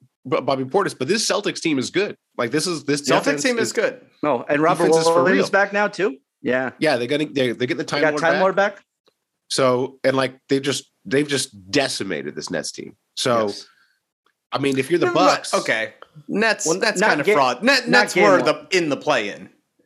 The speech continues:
Speaker 2: Like, we,
Speaker 3: Right.
Speaker 2: we, you
Speaker 1: Yeah.
Speaker 2: know, like, they have the, they had K D who, and look, I'm not knocking sweeping the Nets. You know what I mean? Like, that, that they're very good. But, like, we also have to pump the brakes a little on, like, how good the Nets were.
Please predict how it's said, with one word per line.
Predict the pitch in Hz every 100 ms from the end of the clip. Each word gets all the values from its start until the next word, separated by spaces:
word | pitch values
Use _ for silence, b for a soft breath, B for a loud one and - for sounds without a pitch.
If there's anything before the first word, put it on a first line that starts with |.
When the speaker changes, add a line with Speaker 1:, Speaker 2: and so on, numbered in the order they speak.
| B B B
Speaker 2:
Like, | 160
we, | 202
Speaker 3:
Right. | 196
Speaker 2:
we, | 196 185
you | 110
Speaker 1:
Yeah. | -
Speaker 2:
know, | 123 113 120
like, | 127 123
they | 190
have | 202 175
the, | 147
they | 120 165 160
had | 147 147 120
K | 139 123
D | 127 113
who, | 113 107 98
and | 113 120
look, | 90 - -
I'm | 110
not | 135 135 -
knocking | 127 117 - 113 104 101 _ _ _ _ _ _ -
sweeping | - - 135 117 117 104
the |
Nets. | 101 98 85 - -
You | 120
know | 110
what | 107
I |
mean? | 107 104
Like, | 104 98
that, | 107 -
that | 98 95
they're | - 117
very | 123 117 104
good. | 107 85 82 B B B -
But, | 135
like, | 143 123 131
we | 170
also | 147 135 135
have | 117
to | -
pump | 120 101
the | 95
brakes | 107 98 -
a |
little | 98 92 90
on, | 87 87
like, | 82
how | - 110 101 92 85
good | 98 90 82 -
the | 92
Nets | 78 - -
were. | -